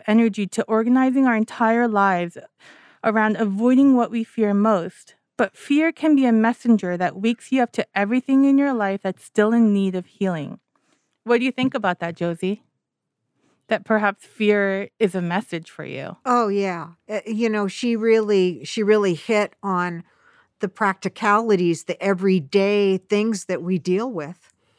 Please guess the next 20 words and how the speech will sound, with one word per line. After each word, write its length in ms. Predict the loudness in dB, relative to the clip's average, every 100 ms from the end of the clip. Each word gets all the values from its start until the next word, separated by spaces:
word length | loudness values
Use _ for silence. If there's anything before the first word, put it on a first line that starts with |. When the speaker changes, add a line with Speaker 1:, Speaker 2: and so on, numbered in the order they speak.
| _ _ _
Speaker 2:
that 360 | -12 -6 -6 -2
bring 260 | 0 0
us 220 | -4 -8 -8
fear. 500 | -2 0 0 -6 -14 _ _ _ _ _ _ -8
I 120 | -8
think 280 | -4 -6 -6
when, 460 | -10 -6 -2 -2 -2 -6
when 460 | -4 -2 -2 -2 -6 -12
she 280 | -14 -4 0
was 160 | 0 -2
talking, 540 | -2 -4 -2 -4 -4 -4
I 240 | -4 -4
thought 400 | -4 -4 -4 -4 -8
of 340 | -6 -6 -6 -6
the, 240 | -4 -4 -6 _
the 100 | -6
term 560 | -6 -6 -4 -2 0 0
yin 460 | 2 2 2 0
and 300 | -2 -4 -4 -4
yang. 440 | -4 -6 -8 -12